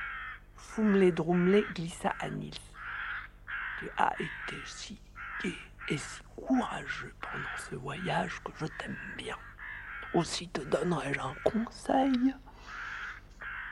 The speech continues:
Dès que nous arriverons, on te priera d'exécuter un travail qui peut-être te sera facile, mais n'aie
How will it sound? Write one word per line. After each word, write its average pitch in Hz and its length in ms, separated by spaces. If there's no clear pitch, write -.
Dès 151 120
que - 200
nous 143 280
arriverons, 139 640
on 175 60
te - 140
priera - 440
d'exécuter - 680
un - 120
travail - 800
qui - 120
peut-être - 540
te - 160
sera - 340
facile, - 600
mais 160 160
n'aie 196 320